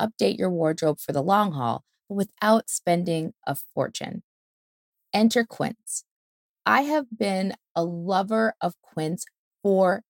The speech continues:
years. I have trusted them to have me looking effortlessly chic year after year. This spring and summer, I am obsessed with their European linen line.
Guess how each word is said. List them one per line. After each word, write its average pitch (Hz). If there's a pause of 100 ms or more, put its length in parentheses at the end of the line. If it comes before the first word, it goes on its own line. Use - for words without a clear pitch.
(140)
years. 156 (100)
I -
have 247
trusted 175
them 139
to - (360)
have 208
me 220
looking 170 (340)
effortlessly 226
chic 185 (240)
year 185 (180)
after 147 (140)
year. 82 (1200)
This 233
spring 262
and 254
summer, 233 (180)
I 202
am 226
obsessed - (120)
with 196
their 196
European 185
linen 151
line. 143